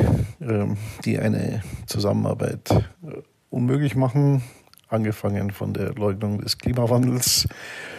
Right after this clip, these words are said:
über die merkwürdige Positionierung zur Corona-Pandemie bis zum Austritt aus der E U. Und einem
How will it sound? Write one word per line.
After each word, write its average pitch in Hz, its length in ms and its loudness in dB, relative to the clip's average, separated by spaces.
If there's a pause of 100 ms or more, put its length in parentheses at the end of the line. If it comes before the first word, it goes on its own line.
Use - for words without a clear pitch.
(180)
über 107 460 -2 (100)
die 52 440 -2 (560)
merkwürdige 104 640 0
Positionierung 104 1120 2 (720)
zur - 180 -4
Corona-Pandemie 117 880 4
bis 107 180 2
zum 104 160 0
Austritt 98 480 0 (400)
aus 104 200 0
der - 180 0
E - 120 0
U. 147 280 4
Und - 600 0 (480)
einem - 360 -4